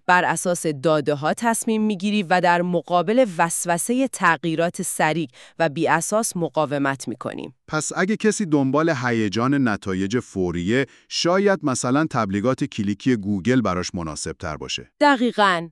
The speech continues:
Speaker 2: خب فرض کنیم شما از این خودآزمایی سربلند بیرون اومدید. اینجاست که می‌رسیم به گام دوم، یعنی درک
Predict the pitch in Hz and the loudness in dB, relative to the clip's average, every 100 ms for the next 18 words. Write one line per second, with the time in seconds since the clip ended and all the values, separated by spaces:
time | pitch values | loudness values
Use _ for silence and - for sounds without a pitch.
0 | _ - 208 - 196 214 185 190 190 175 | _ -2 -2 0 2 2 2 0 0 2
1 | 147 160 156 123 151 - 117 113 104 107 | 2 2 2 2 0 0 0 2 0 0
2 | 135 156 120 95 90 98 107 87 80 76 | 0 0 -2 -2 0 0 0 -2 -4 -6
3 | 65 62 62 _ _ - 165 180 214 - | -8 -12 -18 _ _ -4 0 2 2 0
4 | 196 185 175 - 165 143 104 113 107 87 | 0 0 0 0 0 0 0 2 2 0
5 | 85 67 67 60 _ _ - 123 135 117 | -4 -6 -10 -14 _ _ -6 0 2 2
6 | 135 160 175 - | 2 2 2 -2